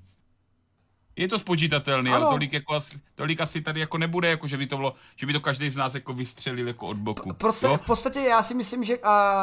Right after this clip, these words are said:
Speaker 2: a kosmonautika potřebuje takovýho Roberta Zárubu, který vždycky, když s-, sl-, sleduju jeho pořady, e, o sportu, tak vždycky oni říkají, "Jo,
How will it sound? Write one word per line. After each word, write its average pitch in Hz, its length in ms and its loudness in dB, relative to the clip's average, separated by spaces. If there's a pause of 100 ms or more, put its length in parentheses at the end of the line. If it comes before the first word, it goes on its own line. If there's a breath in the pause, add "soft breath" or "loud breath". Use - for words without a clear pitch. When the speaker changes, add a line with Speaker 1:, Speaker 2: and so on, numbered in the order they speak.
(120)
Speaker 2:
a 180 300 2
kosmonautika 226 600 -2
potřebuje 220 520 -2
takovýho 214 600 0 (320 loud breath)
Roberta 208 440 2
Zárubu, 196 500 4
který 202 280 -8
vždycky, 190 240 -8
když 214 140 -6
s-, 190 300 -6
sl-, 190 320 -8
sleduju 208 400 2
jeho 208 160 4
pořady, 202 480 0
e, 196 80 -10
o 185 220 -4
sportu, 202 500 -2 (220 loud breath)
tak 190 120 2
vždycky 220 240 2
oni 226 160 2
říkají, 190 220 2
"Jo, 240 60 8